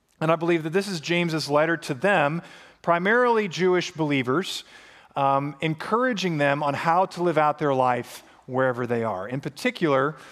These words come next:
how to, um, in chapter one in particular, how to handle trials as they come. So that's where we're gonna be this morning. So if you found James chapter one, I'm gonna be reading from, um,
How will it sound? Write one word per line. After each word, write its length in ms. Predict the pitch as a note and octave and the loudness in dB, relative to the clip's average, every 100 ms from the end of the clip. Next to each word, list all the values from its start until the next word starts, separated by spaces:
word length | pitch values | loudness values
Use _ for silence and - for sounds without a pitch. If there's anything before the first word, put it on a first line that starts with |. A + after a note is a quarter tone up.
| - - | -20 -12
how 280 | - D3 D3 | 0 2 2
to, 500 | - D#3+ C#3 C3+ C#3+ | 0 0 0 0 -4
um, 580 | C3+ B2 A#2+ A#2 A#2 B2+ _ _ - - _ | -4 -4 -4 -4 -8 -12 _ _ -20 -20 _
in 180 | C3+ C3 | -8 -6
chapter 320 | - D3 C3+ | -2 -2 0
one 220 | D3 E3+ | 0 0
in 60 | C3+ | -2
particular, 440 | B2 C#3+ - B2+ | -6 -8 -4 -4
how 240 | A#2 C3 B2+ | -2 -2 -2
to 200 | - B2 | -4 -8
handle 320 | B2+ A#2+ A#2 | -6 -6 -6
trials 640 | - - A#2+ A#2 A2 G#2+ | -8 -4 -2 -2 -4 -6
as 200 | - G#2 | -14 -16
they 140 | G2+ F#2+ | -16 -18
come. 340 | - G2 D#2 _ _ - - - - | -14 -14 -16 _ _ -20 -20 -20 -20
So 120 | - | -2
that's 220 | F3 A3 G#3+ | 0 0 2
where 100 | G#3 | 2
we're 100 | F#3+ | 2
gonna 160 | F3+ | 2
be 80 | E3 | 2
this 180 | D#3 - | 0 -2
morning. 220 | C3 A#2 | -4 -4
So 140 | A#2 D#3 | -4 -4
if 60 | D3+ | -4
you 60 | |
found 360 | C#3+ E3+ F#3 F3+ | 0 2 2 0
James 300 | E3+ E3 D#3 | -2 -2 -2
chapter 340 | - D3+ - | -2 -2 -2
one, 300 | B2+ B2 B2 | -2 -2 -2
I'm 80 | C3+ | -2
gonna 100 | D#3 | -2
be 80 | D3 | 0
reading 360 | C3+ D3 C#3 | 0 0 -2
from, 440 | C3 - C3+ B2+ A#2+ - - - - _ | -4 -2 0 0 -4 -12 -20 -20 -20 _
um, 580 | B2+ A#2 A#2 A#2 A#2+ C3 | -4 -2 -2 -4 -8 -12